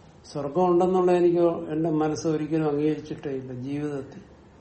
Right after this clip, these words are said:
പിന്നെ എങ്ങനെ സ്വർഗത്തിൽ ഒരാൾക്ക് ആഗ്രഹം ഉണ്ടാവും എന്ന് പറഞ്ഞാൽ മനസ്സിലാകുന്നു? നടക്കില്ല. അങ്ങനെ ഒരു സ്ഥലം ഇല്ല എന്നെങ്ങനെ എന്റെ മനസ്സ്? എന്താണ് കാരണമെന്നറിയത്തില്ല.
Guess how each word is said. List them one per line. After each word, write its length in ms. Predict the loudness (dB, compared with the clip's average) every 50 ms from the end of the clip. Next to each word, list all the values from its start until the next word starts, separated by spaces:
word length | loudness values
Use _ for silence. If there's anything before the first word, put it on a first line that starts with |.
| -20 -20 -20 -20 -20 -20 -20 -16 -10 -6
പിന്നെ 160 | -2 0 2
എങ്ങനെ 240 | 2 2 2 0 0
സ്വർഗത്തിൽ 540 | -2 -4 -6 -2 0 0 0 0 0 -2
ഒരാൾക്ക് 320 | -4 -4 -4 -4 -6 -4 -2
ആഗ്രഹം 340 | -4 -2 -4 -4 -4 -4 -2
ഉണ്ടാവും 340 | -2 -2 -4 -4 -4 -4
എന്ന് 140 | -6 -8 -10
പറഞ്ഞാൽ 240 | -12 -14 -14 -16 -18 -20 -20 -20 -20 -20 -18 -12 -8
മനസ്സിലാകുന്നു? 680 | -6 -6 -4 -4 -4 -4 -2 -2 -4 -4 -6 -10 -14 -16 -20 -20 -20 -20 -20 -20 -20 -20 -20 -20 -20 -20 -20 -20 -20 -20 -20 -20 -20 -20 -20 -20 -20 -20 -20 -20 -20 -20 -20 -20 -18 -10 -6 -4
നടക്കില്ല. 580 | -2 0 0 0 -2 -2 -4 -2 0 0 0
അങ്ങനെ 480 | 0 -2 -4 -6 -8 -8 -6 -4 -4 -4 -4
ഒരു 80 | -4
സ്ഥലം 360 | -8 -8 -6 -4 -2 0 0
ഇല്ല 460 | 0 0 0 0 -2 2 4 6 6 6
എന്നെങ്ങനെ 400 | 6 4 4 4 4 4 4 4
എന്റെ 280 | 2 2 2 0 0
മനസ്സ്? 360 | 0 0 -2 -2 -4 -6 -10 -14 -16 -18 -20 -20 -20 -20 -20 -20 -20 -20 -20 -20 -20 -20 -20 -20 -20 -20 -20 -20 -20 -20 -20 -20 -20 -20 -20 -20 -20 -20 -20 -20 -20 -20 -20 -20 -20 -20 -18 -12 -8
എന്താണ് 360 | -8 -6 -4 -4 -2 0 0 0
കാരണമെന്നറിയത്തില്ല. 920 | 0 -2 -4 -2 -2 -2 -2 -2 -4 -4 -6 -8 -10 -12 -14 -20 -20 -20